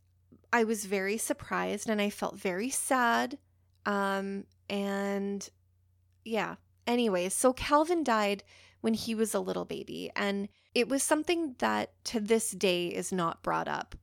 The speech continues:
So least of all the outfit that he was buried in. Oh my God. Like, can you imagine just sitting around having a table discussion? Like, "Well, I buried my child and na, na, na."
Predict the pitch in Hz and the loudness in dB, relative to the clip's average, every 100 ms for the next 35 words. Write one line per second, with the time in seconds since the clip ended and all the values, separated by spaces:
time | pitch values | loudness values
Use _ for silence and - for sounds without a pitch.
0 | _ - - 196 185 185 190 262 349 - | _ -6 0 2 2 -2 2 4 6 4
1 | 247 202 185 175 180 - 214 - - 180 | 2 6 4 4 2 4 2 0 -8 -8
2 | - 180 - 180 175 175 - 165 170 165 | -4 -4 -2 -4 -4 -8 -6 -6 -6 -8
3 | 170 180 247 370 190 - 165 202 190 - | -10 -8 -6 -4 -4 -4 -2 0 -2 -6
4 | 202 - 392 494 381 190 214 285 285 - | -6 -4 -4 0 0 0 -2 -4 -4 -2
5 | 233 226 208 185 190 185 190 185 175 - | 0 2 2 2 0 0 -2 -2 -2 -6
6 | 175 208 196 190 - 214 - 247 226 220 | -4 -2 -2 -6 -6 -6 -6 -6 -6 -4
7 | 440 - 214 214 247 254 247 226 190 202 | -2 0 0 0 -2 -4 -6 -6 -6 -10
8 | _ _ _ - - 302 233 220 202 202 | _ _ _ -10 -2 0 0 0 -4 -2
9 | 247 226 247 311 175 | -4 -2 0 0 0